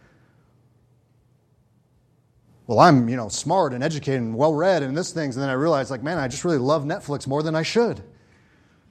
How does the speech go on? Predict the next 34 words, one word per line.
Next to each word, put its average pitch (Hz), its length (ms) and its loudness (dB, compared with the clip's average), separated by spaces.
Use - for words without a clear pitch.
I 165 40 -18
haven't 156 160 -6
read 151 120 0
a 147 40 -2
book 170 220 -4
in 202 60 -2
a 208 60 -2
week." 233 460 -4
Right? 240 240 0
It's 220 100 0
like 214 140 2
we 214 80 2
have 233 160 2
this 214 120 0
hard 226 280 0
time. 233 200 0
We 196 120 0
set 226 240 0
up 170 100 -6
these 180 160 -2
laws 196 380 0
and 196 100 0
these 185 140 -4
commands 190 420 -2
for 202 80 -2
ourselves, 180 320 0
and 190 80 -2
we're 208 80 -2
not 233 160 -2
even 190 220 -2
good 214 180 2
at 202 80 -2
keeping 220 320 -4
those. 247 680 -4